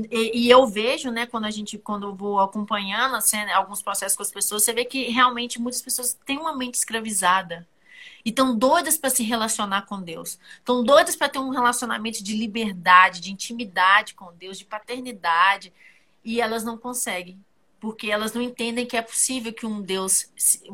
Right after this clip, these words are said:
sendo Deus, se relacione com elas dessa forma. É algo maravilhoso, né? Que nos encoraja. Eu acho que isso deve nos encorajar a pregar esse evangelho.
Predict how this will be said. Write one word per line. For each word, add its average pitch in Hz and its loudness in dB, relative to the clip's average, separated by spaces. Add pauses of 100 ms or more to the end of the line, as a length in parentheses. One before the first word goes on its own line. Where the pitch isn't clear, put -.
(120)
sendo 208 0
Deus, 190 -2
se 196 -2
relacione 185 -4
com 185 -8
elas 175 -8
dessa 180 -8
forma. 175 -10
É - 2
algo 202 2 (280)
maravilhoso, 208 -2
né? 190 -2 (220)
Que 247 4
nos 277 4
encoraja. 311 6
Eu 214 -6
acho 247 -2
que 320 -14
isso 320 -10
deve 285 -4
nos 311 -14
encorajar 320 -4
a - -6
pregar 233 -6
esse 202 -4
evangelho. 170 -12